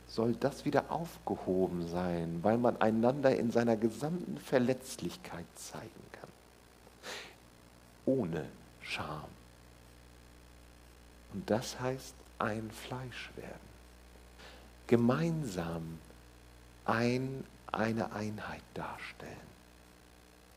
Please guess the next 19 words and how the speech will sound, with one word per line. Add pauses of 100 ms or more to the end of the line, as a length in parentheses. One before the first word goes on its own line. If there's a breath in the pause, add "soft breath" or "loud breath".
(800)
Und
Jesus, (1080)
der
möchte
das
zuallererst
mit
uns. (260)
Der
hat
uns
das
gezeigt,
wie
es
geht. (1300)
Ein
letztes
noch.